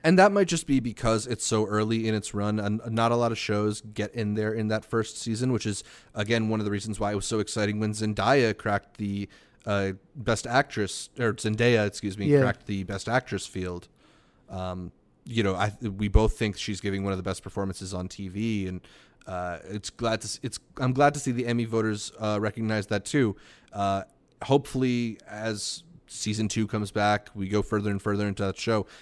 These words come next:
Speaker 1: The show will, the show will also be recognized in other ways, whether that's best drama, whether that's some of the, uh,
Speaker 2: Mu-,
Speaker 1: less famous actors
Speaker 2: music,
Speaker 1: in it, like Hunter
Speaker 2: tech,
Speaker 1: Schafer.
Speaker 2: everything. One hundred percent. Dude,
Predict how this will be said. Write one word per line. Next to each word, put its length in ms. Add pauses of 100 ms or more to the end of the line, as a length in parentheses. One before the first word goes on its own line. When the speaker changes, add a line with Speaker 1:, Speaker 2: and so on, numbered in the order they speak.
(160)
Speaker 1:
The 140
show 200
will, 260
the 320
show 200
will 120
also 280
be 120
recognized 600
in 80
other 160
ways, 360 (240)
whether 200
that's 200
best 200
drama, 440
whether 260
that's 280 (260)
some 180
of 60
the, 340
uh, 180
Speaker 2:
Mu-, 80
Speaker 1:
less 240
famous 340
actors 200
Speaker 2:
music, 300
Speaker 1:
in 80
it, 60
like 140
Hunter 160
Speaker 2:
tech, 200
Speaker 1:
Schafer. 400
Speaker 2:
everything. 500 (800)
One 120
hundred 300
percent. 340 (300)
Dude, 240